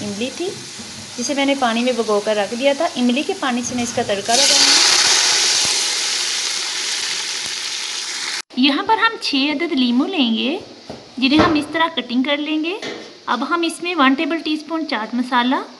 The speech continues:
वन टेबल टीस्पून लाल कुटी हुई मिर्च, वन टेबल टीस्पून ब्लैक पेपर पाउडर, हाफ टेबल टीस्पून नमक, वन टेबल टीस्पून चिकन पाउडर ऐड करेंगे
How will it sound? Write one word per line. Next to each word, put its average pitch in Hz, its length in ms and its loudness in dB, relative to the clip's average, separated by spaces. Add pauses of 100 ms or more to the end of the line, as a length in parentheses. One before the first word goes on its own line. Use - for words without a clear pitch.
(340)
वन 247 180 6
टेबल 311 300 0
टीस्पून 311 520 -2
लाल 233 220 0
कुटी 254 260 -4
हुई 285 120 0
मिर्च, 302 400 0 (460)
वन 262 160 6
टेबल 302 280 2
टीस्पून 302 480 -2
ब्लैक 220 320 0
पेपर 226 280 -4
पाउडर, 285 380 2 (500)
हाफ 247 280 4
टेबल 285 220 -2
टीस्पून 285 540 2
नमक, 226 420 -2 (460)
वन 247 200 6
टेबल 302 300 0
टीस्पून 302 480 -2
चिकन 254 320 -2
पाउडर 285 320 2
ऐड 349 240 0
करेंगे 226 480 -2